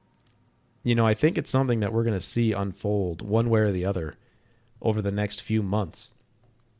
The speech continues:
Hit me up at, uh, adam at golfunfiltered dot com via email. You can find me on social media at golfunfiltered. And, uh, let me know your thoughts on the whole thing.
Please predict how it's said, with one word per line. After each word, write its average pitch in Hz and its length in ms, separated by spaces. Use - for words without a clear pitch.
Hit 156 160
me 175 100
up 165 160
at, 123 320
uh, 107 300
adam 123 300
at 113 140
golfunfiltered 110 640
dot 92 180
com 107 400
via 110 320
email. 147 380
You 104 100
can 104 100
find 113 220
me 110 100
on 101 100
social 104 300
media 104 320
at 107 280
golfunfiltered. 104 800
And, 131 260
uh, 143 140
let 165 140
me 190 40
know 202 100
your 190 120
thoughts 160 300
on 107 80
the 90 60
whole 92 120
thing. 69 240